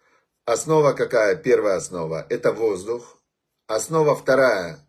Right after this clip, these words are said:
это вода. Третья основа — это земля. Четвертая основа — это огонь. То есть четыре есть, э, основных, э, составляющих, из которых составлено все мироздание. Теперь из каждого из четырех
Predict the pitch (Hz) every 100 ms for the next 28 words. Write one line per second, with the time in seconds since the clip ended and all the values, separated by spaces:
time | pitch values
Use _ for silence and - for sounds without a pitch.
0 | _ - 120 120 117 98 90 82 _ _
1 | _ 104 120 113 104 101 113 _ _ _
2 | _ _ _ - 156 151 139 113 - 113
3 | 101 92 82 - 117 113 101 95 110 98
4 | 95 110 135 _ - 165 196 170 151 147
5 | 151 147 127 - 131 131 123 113 110 95
6 | 98 78 - _ _ _ _ _ 107 107
7 | - - 196 160 147 143 - - 120 113
8 | 117 117 131 135 147 151 135 - 104 101
9 | 98 - - 104 - 117 151 185 175 170
10 | 139 113 - 143 135 131 107 - 131 123
11 | 110 107 117 107 101 90 90 76 - _
12 | _ _ _ _ _ _ - - _ 151
13 | 214 214 147 - 185 185 151 151 139 135
14 | 135 147 147